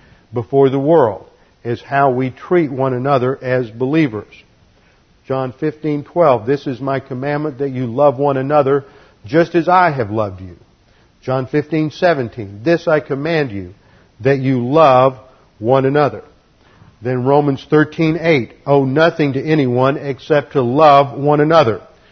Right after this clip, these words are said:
For he who loves his neighbor has fulfilled the law."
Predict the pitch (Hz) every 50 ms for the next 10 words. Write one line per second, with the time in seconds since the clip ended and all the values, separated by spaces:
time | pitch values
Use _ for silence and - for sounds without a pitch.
0 | _ _ _ _ _ _ - 123 120 120 139 156 151 139 143 135 123 131 143 147
1 | 147 123 - 139 120 101 110 127 147 170 160 151 120 127 135 143 131 120 127 139
2 | 139 143 131 - - - 131 127 - - 156 156 151 151 143 131 156 147 156 160
3 | 165 151 123 101 87 - -